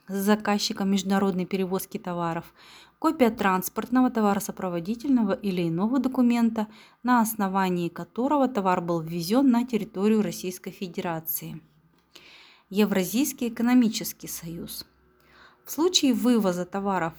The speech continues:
из Российской Федерации в Евразийский экономический союз или ввоза товаров в Российскую Федерацию из Евразийского экономического союза морскими, речными судами,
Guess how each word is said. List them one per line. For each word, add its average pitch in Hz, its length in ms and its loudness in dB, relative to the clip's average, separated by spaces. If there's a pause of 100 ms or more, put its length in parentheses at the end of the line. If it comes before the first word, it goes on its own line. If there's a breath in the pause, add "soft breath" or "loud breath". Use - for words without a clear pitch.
(100)
из 208 160 -2
Российской 208 420 -2
Федерации 190 580 -4
в 180 60 -4
Евразийский 190 800 -2
экономический 240 760 0
союз 170 520 -6 (440 soft breath)
или 247 200 6
ввоза 240 440 4
товаров 180 600 -2
в - 40 -14
Российскую 185 480 -8
Федерацию 226 800 -4 (440 soft breath)
из 190 160 -2
Евразийского 208 760 2
экономического 185 640 -4
союза 175 580 -4 (380 soft breath)
морскими, 226 800 4
речными 269 520 4
судами, 220 640 2